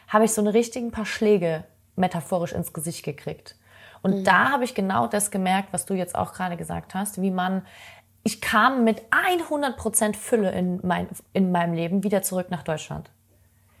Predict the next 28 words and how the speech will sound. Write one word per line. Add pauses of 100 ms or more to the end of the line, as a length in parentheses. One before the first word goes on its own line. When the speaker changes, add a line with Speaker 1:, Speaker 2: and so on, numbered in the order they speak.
Speaker 1:
Ich
wusste,
wer
ich
bin,
ich
wusste,
wo
ich
hin
will. (320)
Ich
hab,
war
voller
Liebe,
ich (220)
hab (800)
keine
Bewertung
gehabt
für
das,
was
passiert
mit
anderen
Menschen.